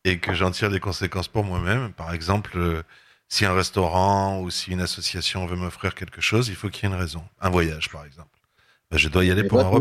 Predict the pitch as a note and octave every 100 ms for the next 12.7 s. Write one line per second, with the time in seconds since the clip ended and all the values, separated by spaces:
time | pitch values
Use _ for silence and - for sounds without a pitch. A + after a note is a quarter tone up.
0 | C#3 C#3+ C#3+ F#2 F#2+ C#3 B2+ - - -
1 | F2+ G2+ A2+ - D3 D3 - A#2 G#2+ G#2+
2 | G3 F#3 E3 - E3+ D3+ - D#3 C3 B2+
3 | A2+ G#2+ F#2+ _ _ G#2 G#2+ D3 - _
4 | _ _ _ _ _ A2+ C#3+ - E3 D#3
5 | - E3+ D3 D3 C3 B2 - G2+ F2+ -
6 | A2+ A#2 G2+ - - - - - - -
7 | - C3 - C#3+ F2+ - E2 - C3 A2+
8 | - - - A#2 C#3+ D3+ F#3+ - - C3+
9 | C3+ A2 G2 F#2+ - C#3 A2+ D3 C#3+ A#2
10 | B2 G#2 G#2+ - A#2+ - G2 F2 F2+ D3
11 | - - - - _ F#2 - G2 F2+ -
12 | F#2+ G2+ G#2+ G2+ D3 B2